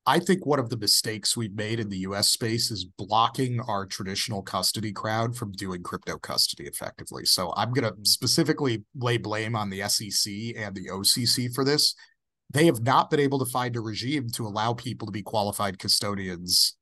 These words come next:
Speaker 1: in the U S regulatory space. Like, you would prefer this to be done by somebody like a State Street, a Boney Mellon, the usual custodians.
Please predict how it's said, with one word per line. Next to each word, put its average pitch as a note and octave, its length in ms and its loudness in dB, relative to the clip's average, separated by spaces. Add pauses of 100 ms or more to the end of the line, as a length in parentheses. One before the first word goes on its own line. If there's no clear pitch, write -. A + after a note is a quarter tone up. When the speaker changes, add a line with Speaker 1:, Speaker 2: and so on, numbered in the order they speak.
(240)
Speaker 1:
in G#2+ 580 0
the G#2+ 100 -2
U G#2 220 -2
S - 200 2
regulatory F#2 680 -4
space. - 420 2
Like, F#2+ 180 -2
you A2+ 60 -2
would G#2 140 -4
prefer B2+ 340 0
this C3 260 4
to A#2+ 120 0
be G#2+ 180 -6
done A#2+ 480 2
by G2+ 340 2
somebody G2 420 -2
like G#2+ 200 -6
a A#2+ 40 -2
State - 320 0
Street, F#2+ 280 -2
a F2 40 -8
Boney G#2+ 280 -4
Mellon, A#2+ 340 2
the F2+ 80 -4
usual G#2+ 320 -2
custodians. - 720 -2